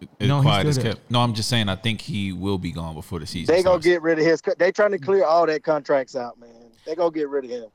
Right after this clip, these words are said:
Speaker 2: So let, let's talk, okay, I still give y'all a little more credit than y'all giving them for. Now, I, I don't think y'all making the playoffs, but I think y'all win. I'm gonna go ahead and say thirty-one games. You know,
Speaker 1: But,
Speaker 2: that's
Speaker 1: but,
Speaker 2: my projection.
Speaker 1: but one last thing before we move on from, uh, O K C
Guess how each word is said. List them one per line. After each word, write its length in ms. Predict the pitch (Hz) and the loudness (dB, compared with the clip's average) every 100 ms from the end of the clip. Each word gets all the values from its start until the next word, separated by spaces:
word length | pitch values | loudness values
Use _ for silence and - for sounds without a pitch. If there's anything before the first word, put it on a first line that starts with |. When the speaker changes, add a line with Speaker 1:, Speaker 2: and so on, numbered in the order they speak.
| - | -12
Speaker 2:
So 380 | - 185 170 - | -4 -2 -4 -6
let, 280 | 190 220 - | -4 -4 -4
let's 240 | 214 208 | -6 -6
talk, 160 | - - | -8 -10
okay, 560 | - 202 - 123 120 - - | -10 -8 -2 -2 -2 -10 -20
I 220 | - - | -8 -6
still 180 | 185 165 | -6 -6
give 180 | 127 123 | -2 0
y'all 120 | 113 | 0
a 20 | |
little 120 | 110 | -2
more 140 | 107 101 | -4 -4
credit 220 | 120 101 | -6 -6
than 80 | 101 | -6
y'all 160 | 98 | -8
giving 220 | 98 92 87 | -8 -10 -12
them 80 | |
for. 260 | 87 92 92 | -12 -12 -10
Now, 320 | 117 131 131 - | -4 -2 -2 -2
I, 80 | 143 | 0
I 40 | |
don't 160 | 143 123 | 0 -2
think 140 | 131 | -2
y'all 120 | 123 | -2
making 220 | 117 107 | -2 -4
the 80 | 98 | -6
playoffs, 440 | 90 127 123 120 107 | -4 -4 -2 -4 -6
but 80 | 107 | -8
I 60 | |
think 200 | 104 120 | -4 -4
y'all 200 | 113 101 | -2 -4
win. 420 | 101 101 95 92 117 - - - _ - | -4 -8 -8 -10 -12 -16 -18 -20 _ -10
I'm 80 | 202 | -6
gonna 100 | 147 | 0
go 60 | |
ahead 120 | 131 117 | 0 0
and 80 | |
say 160 | 104 104 | -2 -8
thirty-one 600 | - 107 104 95 92 90 | -6 -4 -4 -4 -6 -8
games. 480 | 85 87 90 87 139 | -10 -10 -10 -10 -8
You 60 | |
know, 260 | 123 87 95 _ | -8 -8 -10 _
Speaker 1:
But, 140 | 110 107 113 | -10 -8 -4
Speaker 2:
that's 160 | 123 | -2
Speaker 1:
but, 20 | 110 | -2
Speaker 2:
my 140 | 98 | -4
projection. 480 | 92 85 92 107 107 | -6 -6 -4 -2 0
Speaker 1:
but 20 | |
one 140 | 131 | -2
last 240 | 131 120 104 | 0 -2 -2
thing 140 | 107 | -6
before 180 | 98 98 | -4 -6
we 120 | 95 | -4
move 240 | 95 98 95 | -4 -4 -4
on 200 | 92 90 | -6 -6
from, 360 | - 98 87 85 | -6 -8 -6 -8
uh, 400 | 82 80 80 - | -8 -10 -12 -10
O 100 | 90 | -10
K 180 | 90 87 | -8 -8
C 460 | - 101 87 82 | -8 -8 -8 -8